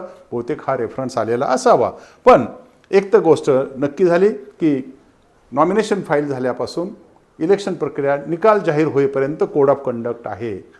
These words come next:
आणि त्यावरती बार, बार council of महाराष्ट्र and गोवाच्या त्या इलेक्शन, अ, अ, त्या कमिटीचं,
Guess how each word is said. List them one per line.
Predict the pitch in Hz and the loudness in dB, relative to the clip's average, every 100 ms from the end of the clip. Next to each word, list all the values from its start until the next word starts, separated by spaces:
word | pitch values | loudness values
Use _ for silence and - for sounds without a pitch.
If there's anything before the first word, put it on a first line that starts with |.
| _ - | _ -6
आणि | 156 156 | -6 2
त्यावरती | 165 180 127 - 117 113 - _ - | 4 6 4 0 -4 -6 -10 _ -10
बार, | 117 123 131 - 120 | -2 -2 -2 -8 -4
बार | 139 151 | -2 0
council | 165 180 | -2 -2
of | 196 196 | -4 -4
महाराष्ट्र | 131 151 190 - 151 | -4 -2 -2 -2 -6
and | 135 | -4
गोवाच्या | 113 120 120 160 180 - - _ 139 | -2 -2 -2 0 0 -2 -14 _ 0
त्या | 143 139 - - | 2 0 -6 -8
इलेक्शन, | 143 185 185 - 175 127 | -2 0 0 -6 -8 -8
अ, | 131 | -6
अ, | 135 139 135 135 127 123 147 | -6 -6 -8 -8 -6 -6 -2
त्या | 143 139 | 0 0
कमिटीचं, | - 160 185 190 131 123 117 | 0 0 0 0 -2 -2 -4